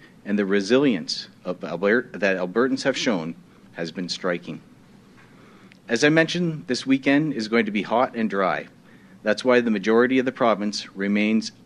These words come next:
under a fire ban, and the use of off-highway vehicles remains restricted as well. Off-highway vehicles include quads, side-by-sides, and dirt bikes.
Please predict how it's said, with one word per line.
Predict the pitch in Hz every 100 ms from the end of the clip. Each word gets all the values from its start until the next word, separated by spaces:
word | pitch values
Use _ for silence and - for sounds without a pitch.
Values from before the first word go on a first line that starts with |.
| _
under | 131 135 110 85
a | -
fire | - 113 131
ban, | 127 127 135 151 - - - - - -
and | 90
the | 95
use | 143 -
of | 123 -
off-highway | 117 123 - 123 123 131 127
vehicles | 113 101 - 92 -
remains | 95 95 92 87 -
restricted | 90 - 120 - 123 -
as | 107 90
well. | 87 69 - - - - - - - - - -
Off-highway | 98 98 110 113 117 117
vehicles | 113 113 113 120 107
include | 90 - 80 -
quads, | - 117 120 117 -
side-by-sides, | 87 85 85 80 - 107 113 113 -
and | 76
dirt | 101 110 -
bikes. | 113 117 -